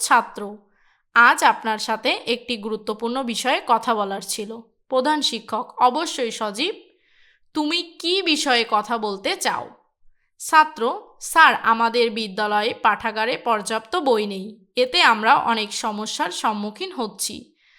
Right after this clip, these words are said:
প্রধান শিক্ষক, আচ্ছা, পাঠাগারে পর্যাপ্ত বই থাকার, বই না থাকার কারণে তোমাদের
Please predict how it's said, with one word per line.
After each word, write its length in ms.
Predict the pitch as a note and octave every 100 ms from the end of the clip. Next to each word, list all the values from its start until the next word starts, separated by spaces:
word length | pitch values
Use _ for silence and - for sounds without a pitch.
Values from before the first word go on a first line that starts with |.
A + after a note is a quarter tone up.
| _ _
প্রধান 320 | C#4 D4 F4+
শিক্ষক, 680 | F4 C#4+ - - G3 - _ _ _ _
আচ্ছা, 580 | B3 D4 - - A#3+ E4+ -
পাঠাগারে 520 | A#3 A#3 C#4+ D#4+ F4
পর্যাপ্ত 580 | F4 C4 A3+ A#3+ A#3 -
বই 340 | A3+ G#3+ G#3+
থাকার, 520 | A3 A#3+ A#3 A#3+ B3 - _ _ _ _ -
বই 240 | A#3 D4+ F4+
না 220 | C#4+ A3+
থাকার 440 | - A3 A3 G#3
কারণে 600 | G#3 G3+ G#3 A3 F#4 F4+ C4+
তোমাদের 420 | A#3 A3+ C4